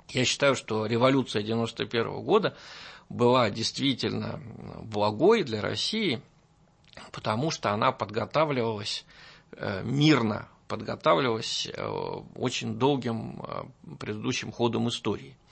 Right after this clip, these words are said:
Почему девять Г К Ч Пистов не пошли на кровь? Потому что с появлением действительно свободной и, извините, все-таки гуманной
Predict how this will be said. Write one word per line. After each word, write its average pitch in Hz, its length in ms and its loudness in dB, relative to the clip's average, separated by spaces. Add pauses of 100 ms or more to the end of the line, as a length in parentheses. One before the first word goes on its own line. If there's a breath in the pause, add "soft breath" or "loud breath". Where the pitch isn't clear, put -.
(420 loud breath)
Почему 180 680 4
девять 110 680 0
Г 110 140 -4
К 117 80 -4
Ч 120 160 -2
Пистов 202 480 -2
не 151 340 4
пошли 143 720 0
на 113 180 0
кровь? - 440 -6 (800 loud breath)
Потому 175 640 4
что - 600 -2
с - 140 -6
появлением 127 880 2
действительно 120 640 -4
свободной 113 720 0
и, 113 260 -6
извините, 117 460 -4
все-таки - 440 -6
гуманной 104 760 -4